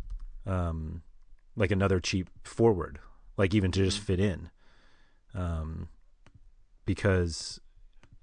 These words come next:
Speaker 1: I mean, you're just not. I'm trying to see here. Let me see. If I get Dempsey in, you're at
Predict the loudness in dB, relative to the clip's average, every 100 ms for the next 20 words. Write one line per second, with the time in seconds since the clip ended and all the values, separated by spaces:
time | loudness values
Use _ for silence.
0 | -4 0 0 0 0 2 0 0 -6 -20
1 | -20 -14 -8 -6 -4 -6 -6 -8 -8 -8
2 | -10 -12 -12 -12 -12 -14 -18 -20 -20 -20
3 | -18 -6 -2 -2 0 0 0 -2 -2 -2
4 | 0 0 0